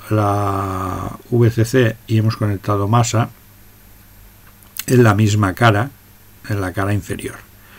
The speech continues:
Podemos seguir conectando pistas en esta, de señal en esta cara hasta agotar las posibilidades. Fijaros que estas pistas de señal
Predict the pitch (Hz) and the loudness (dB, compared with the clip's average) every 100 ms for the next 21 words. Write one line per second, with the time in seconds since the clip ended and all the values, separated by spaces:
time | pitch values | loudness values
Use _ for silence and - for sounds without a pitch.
0 | - - - - 120 139 139 135 135 131 | -20 -20 -20 2 4 6 8 8 8 8
1 | 123 110 131 113 117 151 147 - 127 151 | 4 4 4 4 4 2 -2 0 -2 -2
2 | 101 98 - 101 101 104 - 104 127 117 | -4 -6 -4 -4 -2 -2 -2 0 2 2
3 | 110 - 101 98 - 107 139 135 139 175 | -2 -10 -8 -8 -4 -2 2 2 2 -4
4 | - - - - - - - - 123 120 | -14 -20 -20 -20 -20 -20 -20 -4 0 0
5 | - 135 131 - 113 101 101 110 113 113 | 2 0 0 0 -2 0 0 2 4 2
6 | - - - 85 85 85 - - 98 113 | 0 -6 -6 -6 -8 -10 -10 -8 -2 2
7 | 117 117 117 113 113 - 117 - 110 104 | 2 2 0 0 -2 -2 -4 -2 -2 -2
8 | 107 107 127 135 | -2 0 0 0